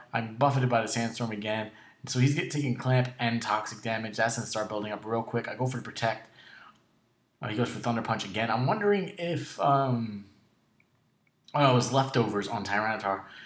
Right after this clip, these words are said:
Um, so he's down to a good chunk of health, and Thunder Punch is gonna come and beat me. Um, so that's unfortunate. Um,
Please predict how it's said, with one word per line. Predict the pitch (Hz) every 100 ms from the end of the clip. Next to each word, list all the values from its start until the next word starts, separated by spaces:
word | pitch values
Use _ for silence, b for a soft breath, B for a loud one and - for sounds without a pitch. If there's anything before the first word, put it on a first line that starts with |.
| B B B -
Um, | 98 98 98 -
so | -
he's | 123 165 196 -
down | - - 135 160 156
to | 147 147 147
a | 147
good | 117 143
chunk | - 143 131
of |
health, | 127 127 131 131 B B B -
and | 117
Thunder | 131 131
Punch | 127 120
is | 107
gonna | 113 104
come | 107 107
and | 98
beat | 101 117
me. | 110 113 - B B B _
Um, | 110 104 104 101 - - _ _ _ -
so | -
that's | 131 127
unfortunate. | 120 127 120 - 123 127 B B B -
Um, | 110 110 107 107 107